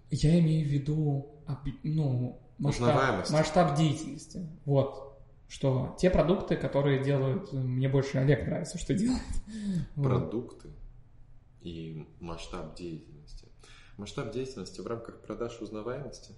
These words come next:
Speaker 2: вот этой внешней мишуры,
Speaker 1: Мгм.
Speaker 2: вот это тебе больше... Ну, ты, да, ты всегда хотел внимания, ты сам об этом
Speaker 1: Ну да,
Speaker 2: сказал.
Speaker 1: да.
Speaker 2: Ну, блин,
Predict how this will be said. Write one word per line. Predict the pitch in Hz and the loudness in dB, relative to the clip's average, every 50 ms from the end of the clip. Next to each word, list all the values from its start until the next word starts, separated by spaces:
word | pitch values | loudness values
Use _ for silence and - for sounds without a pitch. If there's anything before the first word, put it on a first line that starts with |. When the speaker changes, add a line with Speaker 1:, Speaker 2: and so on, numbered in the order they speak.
| - | -16
Speaker 2:
вот | 104 95 - | -16 -12 -12
этой | 101 - - - 90 87 87 82 | -12 -14 -10 -10 -10 -8 -8 -10
внешней | 85 90 98 101 101 - - 95 | -10 -8 -8 -8 -8 -10 -10 -10
мишуры, | 95 - - - 117 139 185 - - - | -12 -10 -8 -8 -6 -6 -6 -8 -10 -4
Speaker 1:
Мгм. | - 160 160 147 143 139 147 - - - - - - - - - | 2 4 6 6 6 4 2 0 -4 -16 -20 -20 -20 -20 -14 -10
Speaker 2:
вот | 104 98 92 | -10 -6 -4
это | 113 113 - - | -4 -6 -6 -8
тебе | - - 101 104 | -10 -8 -8 -8
больше... | 98 92 90 - - - 127 | -6 -8 -10 -12 -10 -6 -4
Ну, | 143 123 | -4 -4
ты, | - - 104 - - - - | -4 -8 -14 -16 -16 -14 -8
да, | - 95 76 | -8 -6 -6
ты | - - - 80 80 80 80 78 78 - | -8 -10 -12 -12 -12 -12 -14 -14 -16 -18
всегда | - - 95 90 92 | -18 -16 -12 -12 -12
хотел | - - - - 80 | -12 -12 -14 -14 -14
внимания, | 76 78 76 73 71 69 73 73 - | -14 -12 -12 -14 -14 -14 -16 -18 -14
ты | - 78 | -14 -14
сам | - - 82 80 76 | -14 -14 -16 -16 -16
об | 73 - | -16 -16
этом | - - | -16 -6
Speaker 1:
Ну | - 170 165 | 0 2 4
да, | 139 127 120 | 4 4 4
Speaker 2:
сказал. | 123 - - - - - - | 2 -2 -6 -12 -14 -12 -6
Speaker 1:
да. | 151 131 175 208 208 - - - - - - - - - - - - - - - - - - | -4 -4 -2 -4 -4 -8 -12 -20 -20 -20 -20 -20 -20 -20 -20 -20 -20 -20 -20 -20 -20 -18 -14
Speaker 2:
Ну, | 101 101 95 98 95 - - - - | -12 -10 -8 -8 -10 -12 -14 -20 -20
блин, | - 92 - - 98 92 82 78 | -18 -16 -16 -12 -12 -12 -12 -12